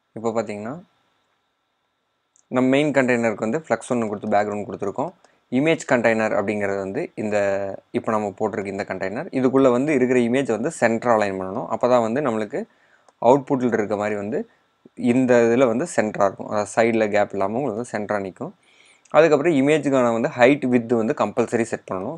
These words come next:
So இமேஜுக்குன்னு ஒரு ஹைட், விட்த் செட் பண்ணிட்டு இந்த இமேஜையும் நான் போட்டேன். ஓகேங்களா? இப்போ இதை நான்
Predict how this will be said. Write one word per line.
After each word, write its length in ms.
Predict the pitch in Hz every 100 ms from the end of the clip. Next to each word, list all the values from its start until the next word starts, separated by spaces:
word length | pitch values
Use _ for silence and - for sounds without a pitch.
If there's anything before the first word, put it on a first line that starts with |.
| -
So 100 | 147
இமேஜுக்குன்னு 560 | 135 135 123 123 139
ஒரு 60 | 117
ஹைட், 300 | 110 117 117
விட்த் 240 | 113 - -
செட் 140 | -
பண்ணிட்டு 360 | 104 98 95 98 - _ _ -
இந்த 140 | 151
இமேஜையும் 460 | 139 120 101 107 143
நான் 140 | 110 107
போட்டேன். 280 | - - - _ _
ஓகேங்களா? 380 | 113 - 101 110 - _ _ _ _ -
இப்போ 460 | 143 147 - 175 -
இதை 180 | 117 117
நான் 200 | 113